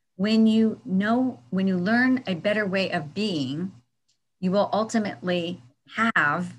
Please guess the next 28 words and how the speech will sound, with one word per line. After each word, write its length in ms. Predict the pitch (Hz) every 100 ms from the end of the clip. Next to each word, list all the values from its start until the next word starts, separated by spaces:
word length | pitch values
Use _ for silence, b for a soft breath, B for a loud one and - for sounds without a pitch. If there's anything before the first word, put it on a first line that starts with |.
| -
the 80 | 190
things 600 | 196 247 185 147 196 - - _ -
that 140 | 196
the 120 | 190 -
doing 400 | 254 277 294 254
piece 300 | - 214 208
becomes 720 | - 196 196 175 170 170 - - -
so 200 | - 208
much 180 | 196
easier. 580 | 190 190 165 127 123 - - _ _ _ _ _ _
Um, 600 | 175 165 160 160 156 160
if 160 | - 185
you 220 | 208 220
are 320 | 202 185 180
doing 420 | 175 151 226 233 196
the 80 |
doing 640 | 180 202 208 170 160 170 165 _ -
based 260 | 190 185 196
on 300 | 175 165 165
your 120 | 165
existing 460 | 160 180 175 170
mindset, 480 | 165 175 185 - 160
if 100 | 151
it's 120 | 147
a 120 | 156 160
mindset 320 | 175 175 160
that 100 | 151
doesn't 340 | 170 160 160